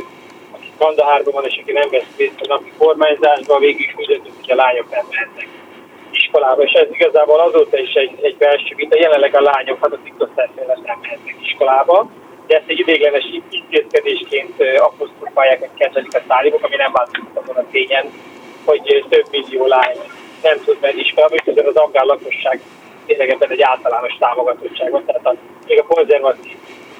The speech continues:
ö, részén az országnak is úgy, hogy a lányok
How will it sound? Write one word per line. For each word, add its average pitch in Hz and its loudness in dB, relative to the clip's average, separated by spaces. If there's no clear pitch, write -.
ö, 131 0
részén 151 0
az 135 0
országnak 143 2
is - -4
úgy, 139 0
hogy 131 -2
a 131 2
lányok - 2